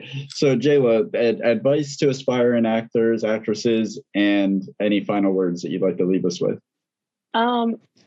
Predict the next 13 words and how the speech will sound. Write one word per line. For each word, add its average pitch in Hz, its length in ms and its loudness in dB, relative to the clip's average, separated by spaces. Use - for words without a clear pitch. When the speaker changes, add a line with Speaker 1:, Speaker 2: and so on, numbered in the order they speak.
Speaker 2:
any, 254 600 0
okay. 165 300 0
So 202 160 0
any 220 280 0
aspiring 175 540 -2
wo-, 165 160 0
um, 165 260 -2
words, 190 340 -4
I - 160 0
would 330 260 0
give 233 260 2
them 202 220 -2
just 214 260 0